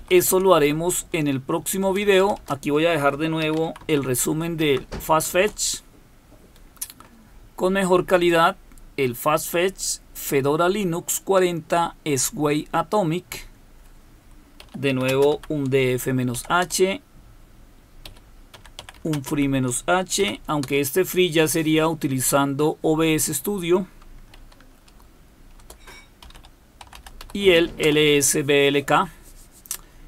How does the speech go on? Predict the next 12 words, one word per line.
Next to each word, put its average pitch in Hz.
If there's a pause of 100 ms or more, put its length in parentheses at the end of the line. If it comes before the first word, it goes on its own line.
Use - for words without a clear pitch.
(3250)
Ok, 208 (140)
perfecto. 185
Entonces, 160
con 143
esto 156
terminamos 175
esta 175
instalación 160
y 180
pequeña 147
configuración 147
del 160